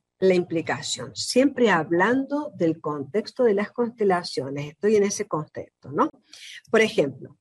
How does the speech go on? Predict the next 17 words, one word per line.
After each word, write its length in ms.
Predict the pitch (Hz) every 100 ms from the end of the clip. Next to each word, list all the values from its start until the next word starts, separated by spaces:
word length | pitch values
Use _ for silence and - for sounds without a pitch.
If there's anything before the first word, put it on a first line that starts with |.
| _
si 120 | - 196
en 60 |
generaciones 640 | 196 220 220 220 285 294 285
anteriores, 800 | 226 190 190 196 156 123 - _ _ _
con 220 | - 175
buena 320 | 190 226 247 240
conciencia, 880 | 220 202 - 170 139 - - _ _ _ - - _ _ _
personal 600 | 180 160 - 170 175 202
o 60 | 214
de 120 | 202
grupo, 480 | 175 135 - - - _ _
alguien 560 | 214 226 214 175 151 -
tomó 280 | 156 165 196
la 140 | 196
vida 240 | 196 220 247
de 120 | 247
otro, 440 | 180 - 175 175